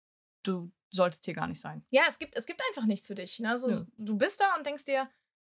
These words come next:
Speaker 2: ja, ich bin nette Deko für die Messe. Das ist so ein bisschen der, das Gefühl, was ich immer
Speaker 1: Höchstens.
Speaker 2: hab. Höchstens.
Speaker 1: Höchstens.
Speaker 2: Höchstens nette Deko für die Messe.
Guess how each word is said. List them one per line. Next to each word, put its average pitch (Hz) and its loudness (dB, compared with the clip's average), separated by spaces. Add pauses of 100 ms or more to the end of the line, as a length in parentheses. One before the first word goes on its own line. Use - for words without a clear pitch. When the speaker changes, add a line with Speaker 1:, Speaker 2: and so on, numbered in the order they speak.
(480)
Speaker 2:
ja, 240 6
ich - -4
bin 262 0
nette 262 0
Deko 214 0 (140)
für 190 -4
die 196 -4
Messe. - -6
Das 269 6
ist 381 -2
so 403 0
ein 339 -2
bisschen 349 -2
der, 269 6
das 262 -2
Gefühl, 269 -6
was 233 -2
ich 214 -4
immer 220 6
Speaker 1:
Höchstens. 277 -2
Speaker 2:
hab. 302 2
Höchstens. 302 -2
Speaker 1:
Höchstens. 202 2
Speaker 2:
Höchstens 262 0
nette 196 -10
Deko 175 -12
für 180 -12
die 185 -14
Messe. 208 -6